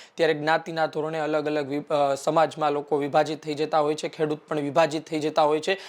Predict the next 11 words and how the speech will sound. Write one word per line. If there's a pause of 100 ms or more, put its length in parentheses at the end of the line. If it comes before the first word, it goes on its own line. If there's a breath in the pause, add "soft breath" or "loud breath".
(120)
પછી
મુદ્દાની
અસર
નહીં,
પરંતુ
સમાજની
અસર
જોવા
મળતી
હોય
છે.